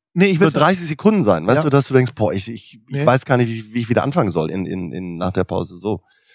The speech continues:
Speaker 2: Das
Speaker 1: Ähm,
Speaker 2: meine ich eher.
Speaker 1: da, das mal der Gedanke in der ganz schwierigen Ses-,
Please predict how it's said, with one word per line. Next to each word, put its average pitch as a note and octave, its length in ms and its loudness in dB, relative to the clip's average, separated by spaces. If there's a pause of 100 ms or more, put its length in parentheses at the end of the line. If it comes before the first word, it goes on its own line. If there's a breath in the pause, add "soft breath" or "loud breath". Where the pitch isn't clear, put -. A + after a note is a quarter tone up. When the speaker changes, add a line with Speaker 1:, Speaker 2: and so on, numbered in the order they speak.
(160 soft breath)
Speaker 2:
Das D3+ 140 2
Speaker 1:
Ähm, D3+ 60 2
Speaker 2:
meine D#2+ 140 -2
ich - 120 -14
eher. F2+ 140 -18
Speaker 1:
da, E3 200 0
das E3+ 320 -2
mal F#3 180 2
der F3 120 2
Gedanke F3 480 2
in E3+ 160 -2
der D#3+ 120 2
ganz F#3 360 0
schwierigen F3 400 2
Ses-, D#3 300 0